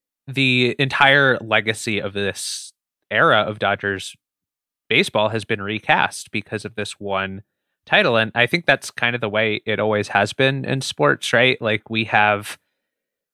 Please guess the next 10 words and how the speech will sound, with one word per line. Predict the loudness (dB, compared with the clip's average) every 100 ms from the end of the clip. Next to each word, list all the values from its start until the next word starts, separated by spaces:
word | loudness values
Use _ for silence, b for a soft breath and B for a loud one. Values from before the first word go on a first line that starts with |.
| -10
we | -6 -4
cast | 2 4 4 0 -6
these | 0 0 -2 -6 -8
stumbles | -6 0 0 2 0 0
and | -2 -2
these | -4 -4 -10 _ _ -2
game | 0 0
seven | 0 0 0 -2 -2
losses | 0 -2 -2 -4 -4
and | -6 -10 -14